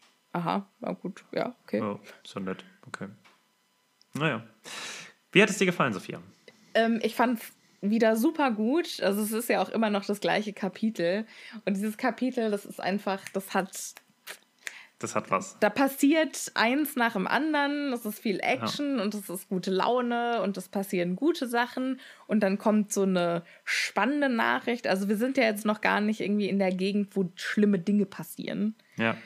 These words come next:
Speaker 2: ja.
Speaker 1: sondern wir sind noch in der, uh, spannend und was
Speaker 2: Ja,
Speaker 1: kommt da
Speaker 2: ja,
Speaker 1: wohl auf
Speaker 2: ja.
Speaker 1: ihn zu?
Speaker 2: Ja.
Speaker 1: Deshalb, also ich bin, äh, bin begeistert. Dieses Buch ist einfach, das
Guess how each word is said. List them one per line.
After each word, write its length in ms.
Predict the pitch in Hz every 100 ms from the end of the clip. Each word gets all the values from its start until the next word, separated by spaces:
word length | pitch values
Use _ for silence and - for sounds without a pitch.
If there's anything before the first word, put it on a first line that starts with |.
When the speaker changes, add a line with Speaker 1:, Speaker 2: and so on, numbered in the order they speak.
| - -
Speaker 2:
ja. 100 | 120
Speaker 1:
sondern 280 | 196 196
wir 80 | 202
sind 220 | 190 220
noch 240 | 202 214 - - -
in 180 | 202 202
der, 460 | 190 185 180 180 175
uh, 540 | 180 196 208 185 165
spannend 960 | - - - 175 180 156 143 143 151 -
und 220 | 170 165
was 100 | 160
Speaker 2:
Ja, 160 | - 110
Speaker 1:
kommt 260 | 185 185
da 100 | 185
Speaker 2:
ja, 80 | -
Speaker 1:
wohl 220 | 170 175 -
auf 200 | 175 -
Speaker 2:
ja. 140 | 110
Speaker 1:
ihn 140 | 170 180
zu? 520 | - 220 208 165 - - - -
Speaker 2:
Ja. 200 | 120 113 - - - - - 214
Speaker 1:
Deshalb, 360 | 208 226 190
also 280 | 202 196 190
ich 240 | 185 -
bin, 340 | 185 180 170 160
äh, 360 | - 170 - 190 _ _ _ _ _ -
bin 160 | - 233
begeistert. 500 | 185 165 180 - 175
Dieses 280 | 202 208 208
Buch 380 | - 226 247 -
ist 180 | 202
einfach, 300 | 156 208 214
das 240 | - 214